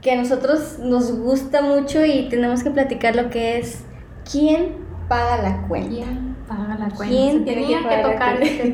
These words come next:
Speaker 2: tema.
Speaker 1: <laughs> Se tenía que hablar.
Speaker 2: <laughs> Alguien tenía que hablar
Speaker 1: Sí.
Speaker 2: de este tema.
Speaker 1: Ok. Primero, bueno, ¿te ha pasado? O sea, bueno, para ti primero, ¿quién debería pagar la cuenta?
Speaker 2: Hmm, interesante. Pues yo creo que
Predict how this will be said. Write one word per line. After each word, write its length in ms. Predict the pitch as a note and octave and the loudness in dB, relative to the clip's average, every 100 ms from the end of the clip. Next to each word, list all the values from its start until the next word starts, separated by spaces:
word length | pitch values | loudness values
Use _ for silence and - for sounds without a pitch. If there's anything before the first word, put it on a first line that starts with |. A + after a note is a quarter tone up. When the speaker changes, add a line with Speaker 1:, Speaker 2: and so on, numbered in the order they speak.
| A#3 | -2
Speaker 2:
tema. 220 | - - | -6 -6
Speaker 1:
<laughs> 0 | |
Se 40 | A#3+ | -2
tenía 280 | A3+ A3+ | 2 2
que 60 | A3+ | 4
hablar. 540 | C4+ C4 C4 C#4 E4 A#4+ D#4+ A3 - | 2 4 4 4 4 2 0 -4 -4
Speaker 2:
<laughs> 340 | - - - | -10 -12 -8
Alguien 360 | A3 A3+ C4 C4 | -4 -2 0 0
tenía 400 | A#3+ A3 A3 A3 | 4 4 4 2
que 60 | |
hablar 200 | G#3 F#3+ G#3+ | 2 2 2
Speaker 1:
Sí. 60 | |
Speaker 2:
de 60 | G3+ | 2
este 200 | F#3+ G3+ | 2 0
tema. 320 | G3 F3+ A3 | -2 0 0
Speaker 1:
Ok. 80 | - A3 G3 F#3+ F#3+ - - - - - - - | 0 2 4 4 2 -2 -10 -12 -16 -18 -18 -18
Primero, 560 | - C4 B3+ A3 F3+ - - | -2 2 4 4 2 -2 -4
bueno, 280 | F#3 E3 F#3 - - - - | -4 -2 -4 -8 -14 -16 -4
¿te 80 | C4+ | -2
ha 140 | C#4 | 0
pasado? 720 | C#4 F#4+ F#4+ F4+ E4 E4+ D4 - | 0 -2 0 2 4 4 4 2
O 60 | |
sea, 460 | C#4 C#4 C4 - - - | 2 2 2 -2 -10 -2
bueno, 260 | C#4 B3+ G#3 | 0 2 2
para 200 | B3 B3 | 2 2
ti 60 | C#4+ | 0
primero, 300 | D4 C4 F#3 - - - - - - - - - | 0 0 0 -2 -10 -14 -16 -16 -18 -18 -18 -16
¿quién 180 | - D#4 | 0 4
debería 300 | D4+ C#4 B3+ | 6 4 4
pagar 160 | A#3 A3 | 0 -2
la 80 | G3 | 0
cuenta? 260 | F#3+ F#3+ - - - - - - - - | 0 0 -4 -12 -14 -18 -20 -20 -14 -8
Speaker 2:
Hmm, 600 | E4+ D4 A3+ F#3 E3 G3 | -6 0 0 0 -2 -2
interesante. 800 | G3+ F#3+ F#3 G3+ G3+ G3+ F3+ F3 E3 - - - - | -2 -2 -6 -4 -4 -4 -6 -12 -14 -16 -18 -20 -8
Pues 340 | A3+ A3 - - | -2 0 -2 -4
yo 160 | A3 A#3+ | -4 -2
creo 320 | C#4 D4 D4+ | 0 0 0
que 480 | B3+ A3+ G3+ F#3 | -2 0 0 -4